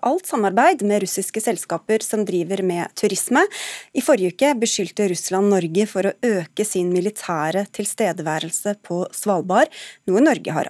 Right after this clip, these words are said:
avvist. Men seniorforsker, eh, Andreas Østhagen ved forskningsstiftelsen Fridtjof Nansens institutt, du stiller spørsmålet om nettopp Svalbard er stedet der Russland kommer til å utfordre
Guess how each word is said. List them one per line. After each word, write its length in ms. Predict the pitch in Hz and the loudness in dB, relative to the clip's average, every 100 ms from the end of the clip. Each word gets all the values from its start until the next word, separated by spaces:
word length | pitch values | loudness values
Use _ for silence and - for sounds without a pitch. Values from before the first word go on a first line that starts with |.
| - | -4
avvist. 480 | - - - - - _ _ - - - - | -6 -10 -10 -12 -18 _ _ -14 -12 -12 0
Men 140 | 330 339 - | 2 2 0
seniorforsker, 680 | 269 240 240 233 - 240 233 | 2 2 0 -2 2 4 6
eh, 340 | 226 226 226 | 4 6 4
Andreas 320 | 220 196 196 - | 2 2 0 0
Østhagen 480 | 214 175 170 202 190 | -4 -4 0 0 2
ved 200 | 190 190 | 0 0
forskningsstiftelsen 1200 | 214 - 175 180 - - 185 - 180 175 - 196 190 | -4 -2 -2 -4 -8 -8 -8 -6 -8 -6 -2 -2 0
Fridtjof 280 | 202 190 185 | -4 -4 -2
Nansens 580 | 165 175 - 190 185 - - | -2 -4 -2 -2 -2 -4 -2
institutt, 680 | 196 - 214 330 381 - - - - _ | -2 -2 -2 0 0 -2 -10 -10 -12 _
du 140 | 277 359 | 0 2
stiller 260 | - 330 | 2 -2
spørsmålet 580 | - 208 - 196 220 - - | 0 -4 2 4 4 2 2
om 220 | 214 294 320 - | 4 6 4 2
nettopp 460 | 190 175 214 226 | -2 0 -4 -2
Svalbard 560 | - 247 185 156 185 208 | 0 2 4 4 2 2
er 260 | 170 180 190 | -2 -2 -2
stedet 520 | - 180 156 156 190 185 | -2 0 0 2 0 0
der 300 | 170 175 185 | 0 2 2
Russland 460 | 175 - - 190 190 | 0 -2 0 0 -2
kommer 360 | - 247 165 156 | 0 2 2 0
til 220 | 180 180 | 0 0
å 60 | - | 0
utfordre 920 | 175 - - 170 156 180 175 175 175 | -4 -4 -4 -4 -2 -2 0 0 0